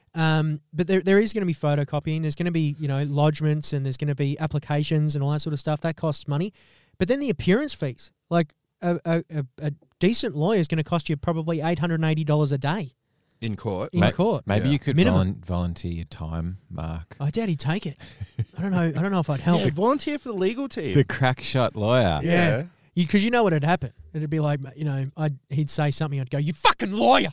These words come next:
Speaker 2: <laughs> Yeah,
Speaker 1: Like,
Speaker 2: yeah, yeah, yeah.
Speaker 1: it wouldn't, it wouldn't be, <laughs> it wouldn't help.
Speaker 3: Your Honor,
Speaker 1: Yeah.
Speaker 3: John Barilaro's a bunch of
Speaker 1: Yeah.
Speaker 3: cunts.
Speaker 2: Yeah.
Speaker 1: Play this at the fucking trial. Go for it. But, um, <laughs> no, look, it, it, it, it was like I, I couldn't just sit idly by and not, um,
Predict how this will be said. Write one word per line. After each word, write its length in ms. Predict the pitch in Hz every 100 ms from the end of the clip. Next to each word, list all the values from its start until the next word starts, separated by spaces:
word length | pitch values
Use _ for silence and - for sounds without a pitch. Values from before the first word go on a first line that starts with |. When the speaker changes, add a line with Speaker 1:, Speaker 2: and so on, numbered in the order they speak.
| _
Speaker 2:
<laughs> 120 | -
Yeah, 100 | 135
Speaker 1:
Like, 80 | 135
Speaker 2:
yeah, 220 | 170 147
yeah, 320 | 127 113 107
yeah. 140 | 98 104
Speaker 1:
it 100 | -
wouldn't, 220 | - 285
it 100 | 220
wouldn't 220 | 269 269
be, 120 | 254 170
<laughs> 60 | -
it 180 | 240 -
wouldn't 380 | 269 254 262
help. 300 | 175 196 170 -
Speaker 3:
Your 220 | 120 147 151
Honor, 340 | 170 202 202 -
Speaker 1:
Yeah. 240 | 202 170 139
Speaker 3:
John 260 | 196 220
Barilaro's 680 | 233 233 220 208 208 180 160
a 40 | 160
bunch 280 | 196 202 220
of 100 | -
Speaker 1:
Yeah. 280 | 214 190 165
Speaker 3:
cunts. 240 | - -
Speaker 2:
Yeah. 260 | 196 165 123
Speaker 1:
Play 160 | 240 247
this 180 | 214 226
at 80 |
the 60 | 170
fucking 440 | - 202 196 170
trial. 440 | 151 - 160 196 151 -
Go 240 | 170 190
for 200 | 196 151
it. 80 | 127 - 165 -
But, 160 | 175 175
um, 320 | 175 170 170 151 - -
<laughs> 260 | _ -
no, 160 | 190 165
look, 120 | 165
it, 180 | 202 -
it, 180 | 190 -
it, 160 | 180 - -
it 60 | 175
was 200 | 170 156
like 260 | 165 160 - 175
I, 160 | 160 165
I 80 |
couldn't 380 | 160 240 220 175
just 200 | 175 151
sit 180 | - 160
idly 340 | 147 151 143 135
by 300 | 139 135 127
and 120 | 127
not, 340 | 131 123 -
um, 260 | 135 123